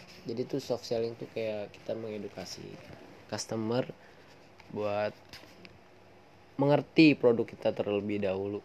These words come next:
supaya dia beli produk kita. Rumusnya yang pertama mengandung lima W dan plus satu H.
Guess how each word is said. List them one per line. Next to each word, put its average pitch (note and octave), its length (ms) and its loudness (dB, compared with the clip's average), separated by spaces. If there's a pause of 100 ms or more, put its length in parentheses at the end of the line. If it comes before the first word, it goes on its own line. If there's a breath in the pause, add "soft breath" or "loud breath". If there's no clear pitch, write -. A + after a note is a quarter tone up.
supaya G#2 560 0
dia G2+ 160 -2
beli G#2 320 -4 (460)
produk G2 240 -8
kita. G#2 380 -4 (2500 loud breath)
Rumusnya D#3+ 800 4
yang D3 160 2
pertama B2 480 2
mengandung A#2 720 2 (160)
lima A#2+ 320 0
W A#2 160 4 (400)
dan A2 800 -2 (240)
plus - 640 -4 (480)
satu A#2 320 0
H. A#2 240 0